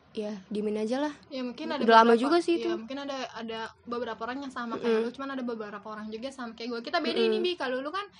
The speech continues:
Speaker 2: eh, lagi
Speaker 1: Kalau
Speaker 2: bercanda,
Speaker 1: gua,
Speaker 2: ada yang
Speaker 1: iya.
Speaker 2: ngomong tapi nggak ngenakin, lu tetep ngerasa, "Ih, omongannya
Speaker 1: Mm-mm.
Speaker 2: nggak enak," gitu. Kalau gua kan beda, kalau gua mau kayak apapun, mau lu ngomong apapun, kalau emang
Speaker 1: Iya.
Speaker 2: lagi bercanda, gua nggak bakal nangkep omongan lu,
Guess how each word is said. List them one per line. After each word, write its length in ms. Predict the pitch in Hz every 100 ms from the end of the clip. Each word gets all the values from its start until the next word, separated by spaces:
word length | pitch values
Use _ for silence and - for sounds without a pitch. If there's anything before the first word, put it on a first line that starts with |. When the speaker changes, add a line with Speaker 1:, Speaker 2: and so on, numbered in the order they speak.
| - - - -
Speaker 2:
eh, 800 | 269 269 269 262 262 262 254 254 254 - - -
lagi 240 | 190 240 247
Speaker 1:
Kalau 0 |
Speaker 2:
bercanda, 240 | 254 240 240
Speaker 1:
gua, 120 | 285 294 311
Speaker 2:
ada 80 |
yang 160 | 233 226
Speaker 1:
iya. 60 | 214
Speaker 2:
ngomong 180 | 214 208
tapi 100 | 247 254
nggak 100 | 240
ngenakin, 260 | 233 233 285
lu 60 | 349
tetep 220 | 311 262 254 -
ngerasa, 320 | 247 240 247 262 - - -
"Ih, 100 | - -
omongannya 300 | 226 214 214
Speaker 1:
Mm-mm. 60 | 208
Speaker 2:
nggak 120 | 214 220
enak," 160 | 247 247
gitu. 120 | 208 220
Kalau 120 | 214 240
gua 120 | 254
kan 120 | 415 403 - - -
beda, 200 | 247 294 277
kalau 140 | 247 247
gua 140 | 302 359 247
mau 240 | 247 233 226 226 220 _ - 226
kayak 180 | 226 214
apapun, 320 | 233 220 240 226 240
mau 140 | 247 247
lu 60 | 240
ngomong 200 | 233 226 226
apapun, 220 | 220 294
kalau 120 | 320 226
emang 140 | 226
Speaker 1:
Iya. 40 |
Speaker 2:
lagi 60 | 214 214
bercanda, 240 | 233 247
gua 120 | 262 330
nggak 80 | 277
bakal 160 | 233 226 226
nangkep 240 | 240 254
omongan 380 | 233 220 214 214 311
lu, 100 | 302